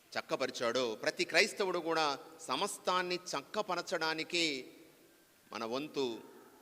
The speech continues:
సాయం చేయాలి. ప్రతి ఒక్కరికి ఆ బాధ్యత ఉంది. అది మా ఇంట్లో కావచ్చు, మన సంఘంలో కావచ్చు, ఆ బయట కావచ్చు, నేను పనిచేసే చోట కావచ్చు. "నా కన్నులను తెరువు ప్రభు, నా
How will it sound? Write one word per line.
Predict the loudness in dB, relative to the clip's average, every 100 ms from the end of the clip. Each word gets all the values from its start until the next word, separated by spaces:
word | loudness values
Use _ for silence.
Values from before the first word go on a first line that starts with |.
| -20 -20 -20 -20 -20 -18
సాయం | -6 -2 -2 -4 -4
చేయాలి. | -2 -2 -2 -8 -14 -18 -4
ప్రతి | -2 0 0
ఒక్కరికి | 2 2 2 2
ఆ |
బాధ్యత | 4 4 4 0
ఉంది. | -2 -4 -8 -10 -20 -20 -20 _ _ _ -16
అది | -8
మా | -4
ఇంట్లో | -2 -2 0 2
కావచ్చు, | 2 0 -2 -2 -2 -2 -6 -18 -14 -6
మన | -4
సంఘంలో | -4 -4 -4 -2 -2
కావచ్చు, | -2 -2 -4 -6 -4 -4 -4 -10 -20 -14
ఆ | -12
బయట | -6 -6 -4
కావచ్చు, | -2 -2 -4 -8 -10 -12 -16
నేను | -12 -8
పనిచేసే | -4 -4 -4 -4 -4 -6 -6 -6
చోట | -6 -4
కావచ్చు. | -2 -2 -4 -6 -4 -4 -8 -14 -20 -20 -10
"నా | -8
కన్నులను | -8 -10 -6 -4 -4 -6
తెరువు | -6 -4 -4
ప్రభు, | -6 -8 -4 -6 -6 -12 -20 -14
నా | -10